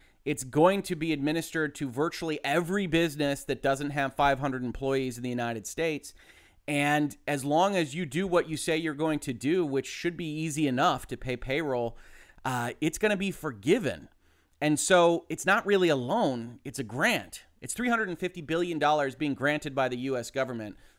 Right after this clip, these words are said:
With some exceptions, there'll be some fraudsters, there'll be some bad actors that try to go get that money and not use it for payroll or fire everybody on day two after they get that money. And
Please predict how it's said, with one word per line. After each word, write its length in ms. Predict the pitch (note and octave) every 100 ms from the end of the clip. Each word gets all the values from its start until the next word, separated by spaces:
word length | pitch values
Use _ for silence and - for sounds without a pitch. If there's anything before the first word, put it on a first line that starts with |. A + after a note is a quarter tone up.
| -
With 180 | F#3 -
some 260 | G#3 G#3
exceptions, 560 | F#3 - C3+ - C3+ B2+
there'll 140 | D3
be 100 | C#3
some 400 | C3+ C3+ B2+ A#2+ - _ -
fraudsters, 600 | A#2+ A#2+ G#2+ - B2 A#2+
there'll 100 | C3+
be 80 | A#2+
some 260 | - A#2
bad 240 | A2 A#2 A2+
actors 520 | B2+ B2+ B2 A2+ - - - - -
that 120 | C3+
try 160 | - C3
to 80 |
go 140 | B2+ B2
get 160 | B2+
that 160 | C3 A#2
money 240 | B2+ B2
and 140 | A#2+ A#2
not 200 | A#2 A#2+
use 220 | B2+ A2
it 80 | A#2+
for 120 | B2
payroll 520 | - A#2 A2+ A#2 A#2
or 60 | A#2+
fire 480 | - A#2+ B2 B2 B2
everybody 560 | A2+ A#2+ A2 A#2+ A#2+
on 160 | A#2 A#2
day 180 | A#2+ A#2+
two 340 | - C3 B2+
after 240 | A#2+ -
they 140 | A#2+ A2
get 200 | A#2+ A#2+
that 180 | A2+ G#2+
money. 300 | A#2 A#2
And 100 | A2+